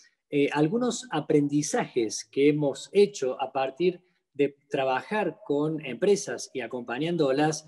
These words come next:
en su proceso de desarrollar su cultura de innovación, teniendo en cuenta que el entorno que estamos viviendo es un entorno altamente desafiante y que presenta,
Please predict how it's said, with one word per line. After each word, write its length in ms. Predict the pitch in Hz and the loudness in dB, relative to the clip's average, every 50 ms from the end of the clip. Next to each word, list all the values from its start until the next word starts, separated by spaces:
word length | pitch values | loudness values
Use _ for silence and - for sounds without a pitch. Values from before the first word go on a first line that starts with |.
| - _ _ _ _ _ | -20 _ _ _ _ _
en 540 | - 139 147 156 160 165 156 - 160 160 - _ | -2 0 2 2 2 -2 -6 -10 -16 -20 -20 _
su 640 | - - - - 147 147 147 147 151 151 151 151 147 147 | -14 -8 -2 2 4 4 4 4 4 4 2 2 0 0
proceso 440 | 143 131 131 - 226 220 - 170 | -2 -2 0 2 0 2 2 0
de 340 | 143 135 139 147 151 151 147 - | 2 4 4 4 4 2 2 -2
desarrollar 540 | 127 - - 127 120 123 135 156 202 190 | -6 -6 -6 -8 -8 -6 -2 -2 -2 -2
su 160 | 156 - - - | -2 -6 -10 -10
cultura 400 | - 120 113 107 - 131 127 120 | -8 -8 -8 -6 -6 -4 -4 -4
de 60 | 117 | -4
innovación, 580 | 107 104 101 92 95 92 92 - - - 80 - _ _ - _ _ _ _ _ | -6 -8 -14 -16 -16 -16 -14 -16 -16 -16 -18 -20 _ _ -20 _ _ _ _ _
teniendo 320 | - 160 190 233 247 220 | 0 2 2 2 0 0
en 80 | 196 165 | -2 -2
cuenta 400 | 156 190 202 208 185 190 170 147 | -2 -2 -4 -2 -2 -2 -4 -2
que 380 | - 156 160 180 190 180 - _ _ - _ _ _ _ _ | 0 2 2 2 2 0 -6 _ _ -20 _ _ _ _ _
el 120 | 151 143 | -8 -8
entorno 460 | 135 139 147 147 208 214 196 175 156 131 | -6 -6 -4 -4 -2 -2 -2 -4 -6 -8
que 60 | - | -8
estamos 340 | - - 160 160 151 123 117 | -8 -8 -8 -6 -6 -6 -6
viviendo 460 | 117 107 117 151 185 208 196 165 147 | -6 0 2 2 2 2 0 -2 -4
es 120 | - - | -6 -4
un 100 | 165 139 | -6 -6
entorno 520 | 127 120 113 - 151 151 147 147 147 - - - | -6 -8 -4 -2 -2 0 0 0 -2 -2 0 2
altamente 1080 | 196 220 202 165 - 143 123 123 135 139 139 123 - 135 127 117 107 - _ _ _ _ | 2 2 2 2 0 -4 -4 -2 -4 -4 -4 -4 -2 0 0 0 0 -4 _ _ _ _
desafiante 800 | - 127 123 - 123 110 113 - - 139 123 107 92 87 - 104 | -4 -4 -4 -4 -6 -8 -8 -4 -2 -2 -2 -2 -6 -12 -10 -10
y 60 | 107 - | -6 -4
que 100 | - 123 | -4 -4
presenta, 800 | - 120 117 117 - - 165 170 160 151 - 165 151 143 - | -2 -4 -4 -2 0 -2 -2 -2 -4 -2 -2 0 0 -2 -4